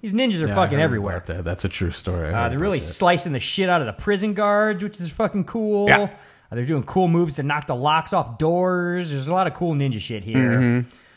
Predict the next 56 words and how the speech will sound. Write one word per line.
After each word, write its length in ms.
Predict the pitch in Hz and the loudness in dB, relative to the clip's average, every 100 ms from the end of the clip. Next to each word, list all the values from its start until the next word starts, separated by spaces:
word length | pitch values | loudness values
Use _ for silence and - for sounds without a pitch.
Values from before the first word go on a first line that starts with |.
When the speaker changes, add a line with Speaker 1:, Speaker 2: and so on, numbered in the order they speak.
| _ | _
Speaker 1:
Uh, 300 | 104 104 107 104 117 | -6 -2 -2 -4 0
they're 120 | 156 | 4
all 120 | 175 | 4
black 340 | 135 147 135 120 | 4 2 2 0
ninjas 320 | 107 98 98 | -4 -4 -4
now 220 | 95 87 | -4 -4
'cause 160 | 82 113 | -6 -4
it's, 100 | 113 | -2
like, 140 | 104 | 0
a 40 | |
nighttime 500 | 101 110 107 120 113 | 0 0 0 -2 0
raid. 440 | 110 113 110 107 110 - | 0 2 2 0 -4 -6
You 100 | 143 | 0
don't 220 | 185 131 | 0 2
tend 160 | 147 131 | 2 0
to 60 | 101 | 0
see, 180 | 123 | -2
like, 160 | 107 101 | -2 -2
any 140 | 107 | -4
blue 280 | 92 110 110 | -2 0 2
ninjas 380 | 107 104 104 101 | 2 0 0 -2
or 100 | 95 | -2
red 240 | 107 107 | 0 0
ninjas 320 | 110 107 110 98 | 0 -2 0 2
when, 120 | 107 | 2
like, 100 | 95 | 0
Speaker 2:
Mm-mm. 40 | |
Speaker 1:
shit's 240 | 85 123 - | -2 -4 -2
going 300 | 127 120 123 | -2 0 0
down. 320 | 127 131 131 | 2 2 2
Speaker 2:
Mm-mm. 260 | 107 90 | 0 -2
Speaker 1:
That's 160 | 113 117 | -4 0
only 180 | 113 107 | 0 0
when 120 | 104 | 0
you're, 100 | 98 | 0
like, 140 | 95 | -2
doing 240 | 101 95 90 | -4 -6 -4
compound 560 | - 113 104 127 120 | -2 0 0 0 0
ninja 220 | 127 127 117 | 0 -2 -4
shit, 200 | 147 135 | 0 2
Speaker 2:
Right. 200 | 104 127 | 2 2
Speaker 1:
generally, 500 | 135 143 139 143 139 - - - - | 0 0 0 -2 -4 -12 -20 -20 -12
is 140 | 104 | -6
what 140 | 127 117 | -2 0
I've 120 | 117 | 2
learned 200 | 127 113 | 0 2
about 200 | 123 113 | 0 2
ninjas 440 | 123 135 131 143 | 2 2 2 0
through 140 | 139 123 | -2 -2
my 100 | 117 | 0
years 260 | 113 120 | 0 0
of 60 | 113 | 0
watching 380 | 113 117 98 107 | 0 -2 -2 0
ninja 240 | 127 131 | 2 2
movies. 480 | 139 139 139 139 - | 4 2 2 -2 -6
Speaker 2:
Correct. 400 | - 90 80 - | -2 -2 -2 -8